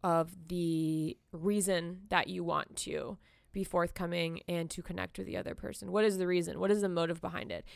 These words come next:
Is it, is it so that they stick around? Or is it because the universe is crazy, this crazy thing that we don't understand, and we f-,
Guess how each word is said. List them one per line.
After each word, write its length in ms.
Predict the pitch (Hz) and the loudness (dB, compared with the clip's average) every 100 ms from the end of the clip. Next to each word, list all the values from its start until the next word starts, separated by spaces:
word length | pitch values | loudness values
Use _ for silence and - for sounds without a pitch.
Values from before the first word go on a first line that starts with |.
| - | -6
Is 160 | - 202 | 2 6
it, 220 | 196 - - _ _ | 8 6 0 _ _
is 220 | 180 190 240 | 6 10 10
it 260 | 330 - _ _ _ _ | 10 6 _ _ _ _
so 220 | - 320 320 | -2 2 4
that 180 | 330 | 4
they 120 | 330 320 | 2 -2
stick 260 | 320 302 | -2 0
around? 480 | 320 320 330 349 359 - _ _ _ _ - | 2 4 2 0 -8 -16 _ _ _ _ 4
Or 180 | 240 | 6
is 200 | - 320 | 6 4
it 200 | 330 277 | 2 2
because 680 | 233 277 269 277 277 247 - - _ _ - _ _ _ _ - | 0 0 4 6 6 2 -4 -8 _ _ -20 _ _ _ _ -6
the 80 | |
universe 380 | 277 311 302 294 | -4 -2 -2 -2
is 140 | 311 - | -4 -4
crazy, 720 | - 226 262 254 269 269 277 | -2 0 2 2 0 0 0
this 200 | 208 240 | 0 0
crazy 640 | - - 226 262 254 269 254 | -2 0 2 4 2 2 0
thing 240 | 277 269 | 0 0
that 120 | 247 | 2
we 120 | 214 208 | 2 4
don't 220 | 202 226 | 4 6
understand, 680 | 220 214 202 190 214 214 202 | 2 2 2 2 4 4 2
and 160 | 190 | 0
we 80 | 196 | 0
f-, 220 | 208 - | -2 -2